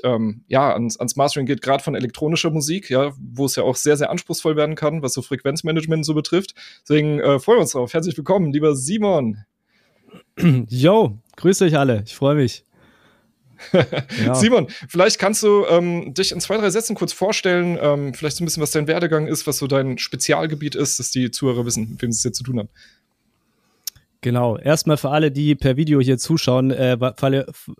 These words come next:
Speaker 2: falls ihr euch wundert, warum ich so einen komischen Hintergrund hab, ich mach diesen Podgra-, Podcast gerade als Audioingenieur aus Costa Rica, aus dem Dschungel,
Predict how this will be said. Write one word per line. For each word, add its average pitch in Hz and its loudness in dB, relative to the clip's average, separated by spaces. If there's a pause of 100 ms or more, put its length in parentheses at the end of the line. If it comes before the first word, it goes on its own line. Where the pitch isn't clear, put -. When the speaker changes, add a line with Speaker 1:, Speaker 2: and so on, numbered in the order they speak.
(140)
Speaker 2:
falls 156 0
ihr 180 2
euch 131 -2
wundert, 185 2
warum 147 0
ich 165 -4
so - -4
einen 139 -4
komischen 143 -2
Hintergrund 139 0
hab, 135 -2 (400)
ich - -20
mach 165 2
diesen 156 0
Podgra-, 143 0 (160)
Podcast - 0
gerade 139 0
als 127 -4
Audioingenieur 131 0
aus 127 0
Costa 131 -2
Rica, 143 0
aus 127 0
dem 123 0
Dschungel, 135 2